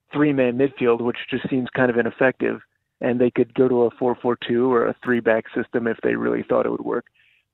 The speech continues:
But, uh, I mean, I think Madunyanin into the ten is, is one of the last real moves that you can see, see them making. Maybe start Picault. Um, but on the flip side of that,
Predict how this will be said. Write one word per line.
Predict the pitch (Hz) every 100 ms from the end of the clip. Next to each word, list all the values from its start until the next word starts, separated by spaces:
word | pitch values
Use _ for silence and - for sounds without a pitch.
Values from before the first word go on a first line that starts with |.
| _
But, | 143 131
uh, | 123 -
I | 135
mean, | 139 135 131 127 _ _
I | 127
think | 160 160
Madunyanin | 139 147 147 143
into | 139 135
the | 120 -
ten | 139 147
is, | 131 120 113 _ _ _ _ -
is | 127
one | 117 139
of | 156
the | 139
last | 127 123 131 -
real | 127 120 123 131 127 127 - _ _
moves | 123 127 131 131
that | - -
you | 123
can | 123 113 110 -
see, | 127 131 - -
see | 147
them | 127 113
making. | 110 120 165 135
Maybe | 117 127
start | - 127 123
Picault. | - - 117 123 147 - - - - _
Um, | 120 120 117 117 - _ _
but | 156 147 - _ _ _ _ _ -
on | 156
the | 147
flip | 214 214
side | 190 151
of |
that, | 147 139